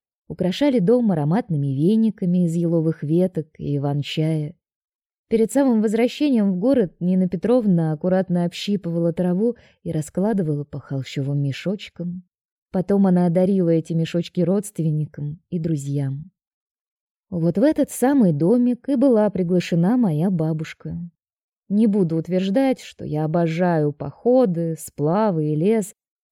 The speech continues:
но если на протяжении года тебе читают лекции о незабываемых днях на реке, ты волей-неволей захочешь окунуться в эту романтику.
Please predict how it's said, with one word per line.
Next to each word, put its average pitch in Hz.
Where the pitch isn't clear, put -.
но 170
если 170
на 165
протяжении 170
года 165
тебе 170
читают 185
лекции 185
о 165
незабываемых 170
днях 175
на 151
реке, 170
ты 233
волей-неволей 220
захочешь 151
окунуться 180
в 147
эту 151
романтику. 147